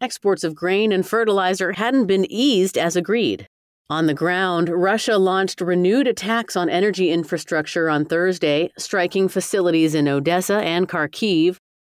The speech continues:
where three civilians were reported injured. Russian attacks were also recorded in Zaporizhia, where four civilians were reported killed, and in Dnipropetrovsk, where fourteen civilians were reported injured.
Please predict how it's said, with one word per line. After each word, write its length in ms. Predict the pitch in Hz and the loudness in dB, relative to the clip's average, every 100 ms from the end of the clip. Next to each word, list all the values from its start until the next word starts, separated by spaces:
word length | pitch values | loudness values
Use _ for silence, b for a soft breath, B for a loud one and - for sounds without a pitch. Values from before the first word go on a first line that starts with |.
| _ | _
where 140 | 208 | -2
three 320 | 202 185 202 214 | 0 0 2 0
civilians 680 | 202 175 202 175 156 156 | -2 0 2 2 2 0
were 80 | 160 | -2
reported 480 | 156 151 160 147 143 | -2 0 0 2 2
injured. 480 | 175 170 143 - - _ _ | 0 -2 -4 -6 -12 _ _
Russian 360 | 156 180 - 165 | -4 -2 0 -2
attacks 440 | 151 175 151 160 | -2 -2 -4 -2
were 140 | 175 143 | -2 0
also 320 | 165 170 190 | 0 0 0
recorded 560 | 160 156 170 160 165 | 0 0 2 2 2
in 100 | 185 | 0
Zaporizhia, 840 | 180 160 147 151 160 196 - 131 127 143 | 0 -2 -2 0 0 0 -2 -2 -4 -6
where 180 | 135 | -8
four 300 | 123 - 180 | -6 0 0
civilians 640 | 180 175 160 156 147 165 165 | 2 0 2 2 2 0 0
were 100 | 147 | -2
reported 500 | 147 - 165 151 139 | -2 0 2 0 0
killed, 380 | 165 160 180 190 _ _ - | 0 2 0 -2 _ _ -2
and 160 | 190 | 0
in 120 | 202 | 2
Dnipropetrovsk, 920 | 196 180 - 165 156 - 208 156 160 - | 2 0 2 0 -2 -2 2 2 2 0
where 160 | 185 180 | -2 -2
fourteen 500 | - 185 - 214 196 | 0 -2 0 -2 -2
civilians 540 | - 156 139 131 127 | -2 -2 -2 -2 -4
were 100 | 127 | -4
reported 500 | 151 - 143 123 139 | -6 -4 -4 -2 -2
injured. 480 | 196 190 151 113 - | 0 0 -2 -6 -12